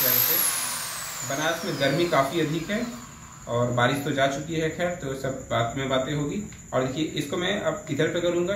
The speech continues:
इधर पे करने पे ये ड्रिल जैसा काम करेगा, क्योंकि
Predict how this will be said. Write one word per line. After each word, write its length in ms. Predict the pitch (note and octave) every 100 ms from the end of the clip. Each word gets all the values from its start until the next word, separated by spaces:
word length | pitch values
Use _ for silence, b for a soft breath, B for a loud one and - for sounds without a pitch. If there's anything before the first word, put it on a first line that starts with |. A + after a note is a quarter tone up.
| G3+
इधर 140 | D3
पे 120 | C#3+ D#3
करने 220 | D3+ D3+
पे 100 | F3+
ये 800 | B3+ - - - - - - E3
ड्रिल 1120 | - - - - - - - - - - A3 F#3+
जैसा 260 | - E3 C#3+
काम 160 | C3+ C#3
करेगा, 340 | A2+ A2 G2+ - - - - - -
क्योंकि 380 | F3+ F3+ A3+